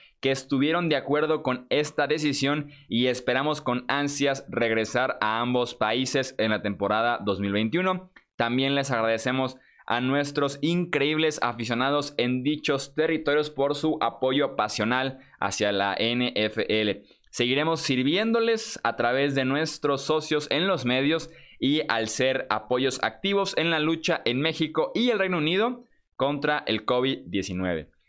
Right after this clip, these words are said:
Este, eh, comunicado que es oficialmente firmado por Christopher Halpin, vicepresidente ejecutivo de crecimiento y estrategias de la N F L. Una decisión que se veía venir,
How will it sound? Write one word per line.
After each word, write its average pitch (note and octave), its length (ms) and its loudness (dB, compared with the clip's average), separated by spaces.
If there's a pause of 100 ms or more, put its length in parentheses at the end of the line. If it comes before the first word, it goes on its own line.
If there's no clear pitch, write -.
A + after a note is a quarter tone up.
(540)
Este, C#3+ 560 0
eh, A#2+ 80 -4
comunicado B2+ 720 0
que C#3 100 2
es C#3+ 120 -2
oficialmente D3 600 0
firmado D3+ 420 0
por E3+ 240 0
Christopher E3+ 600 0
Halpin, F#3+ 640 -2
vicepresidente F3 960 0
ejecutivo D#3+ 640 0
de A#2+ 80 0
crecimiento C#3+ 680 0
y D3+ 160 2
estrategias C#3 920 0
de A2+ 360 0
la F#2+ 260 0
N G#2 300 0
F F#2+ 340 0
L. G2 180 0 (320)
Una G#3 280 0
decisión E3+ 500 0
que F3+ 160 -2
se C3 160 -2
veía C#3 460 2
venir, C#3 580 0